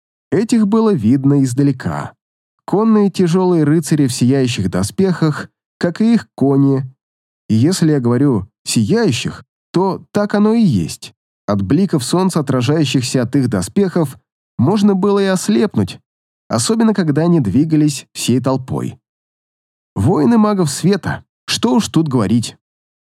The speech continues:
Надеюсь, у них есть возможность чуть приглушить этот блеск.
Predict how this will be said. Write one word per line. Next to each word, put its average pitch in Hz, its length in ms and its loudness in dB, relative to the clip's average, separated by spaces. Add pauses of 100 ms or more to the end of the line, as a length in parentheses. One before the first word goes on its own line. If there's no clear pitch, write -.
(140)
Надеюсь, 117 540 2
у 131 60 2
них 131 380 0 (280)
есть 208 360 2
возможность 214 560 2
чуть - 280 -2
приглушить 233 540 0
этот 135 220 0
блеск. 123 500 -4